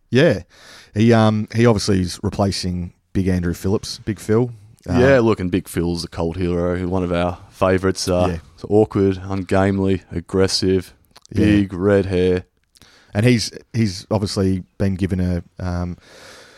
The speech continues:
Speaker 1: a two-year contract as opposed to the one year where we were offering, so you can't blame him for, um, for moving on. And he probably always was a little bit stuck behind Cruiser. Um, you know, just really stuck in that kind of, uh,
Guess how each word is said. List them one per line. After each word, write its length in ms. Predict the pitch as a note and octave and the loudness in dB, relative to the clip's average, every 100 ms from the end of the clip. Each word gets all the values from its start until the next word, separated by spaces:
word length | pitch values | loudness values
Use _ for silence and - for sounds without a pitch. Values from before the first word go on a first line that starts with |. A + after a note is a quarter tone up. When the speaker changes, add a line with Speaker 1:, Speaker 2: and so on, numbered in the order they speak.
| _ _ _ _ | _ _ _ _
Speaker 1:
a 80 | G#2 | -2
two-year 340 | - B2 A2+ | 2 4 4
contract 440 | - A#2+ G#2+ A2 A2 | 2 2 2 0 0
as 80 | G2 | -2
opposed 300 | - G#2 - | 2 2 2
to 40 | |
the 80 | G#2 | 0
one 180 | G#2 G#2 | 0 2
year 180 | G2 G2 | 2 2
where 320 | G#2 G2 F#2+ - _ | 4 2 0 -6 _
we 160 | A2+ C3 | 2 4
were 140 | A2 | 2
offering, 300 | G#2 B2 A2+ | 0 -2 -4
so 240 | - G#2+ | 0 2
you 180 | G2+ G2+ | 2 0
can't 240 | - B2 F2+ | -2 -2 -2
blame 260 | F2+ F2+ | -2 -2
him 120 | F2+ F2+ | -4 -6
for, 220 | - F#2 | -4 -2
um, 220 | F2+ F2+ - _ | -2 -4 -12 _
for 140 | - A2 | -10 -4
moving 320 | G2 F#2 F2 | -2 -2 -4
on. 160 | F2+ F2+ | -4 -4
And 220 | F2 F2 _ _ _ _ | -6 -10 _ _ _ _
he 120 | G2+ | -6
probably 280 | G2 G#2 G2 | -2 0 2
always 380 | F#2 F#2+ F2 - | 2 0 -4 -10
was 260 | F#2 - - - | -12 -12 -14 -8
a 20 | |
little 120 | G#2+ G2 | -4 -4
bit 120 | - | -6
stuck 340 | - G#2 - | -4 -2 -2
behind 400 | - F2 F2+ F2 | -4 -2 -2 -4
Cruiser. 540 | - A2 G#2+ F#2+ G2+ G2 - - - _ - | -2 0 0 2 0 -2 -8 -20 -20 _ -8
Um, 420 | F#2+ F2+ F2+ F2+ _ _ - - _ _ _ _ _ | -4 -2 -4 -8 _ _ -20 -20 _ _ _ _ _
you 80 | G2+ | -6
know, 120 | G2 | -4
just 280 | G#2 - - | -4 -8 -4
really 240 | A#2 A#2+ G#2+ | 2 2 2
stuck 260 | - G2+ | -2 -4
in 60 | F#2+ | -4
that 140 | F#2 | -6
kind 220 | - F#2+ F2+ | -6 -6 -6
of, 140 | E2+ | -6
uh, 240 | F2+ F2 | -6 -6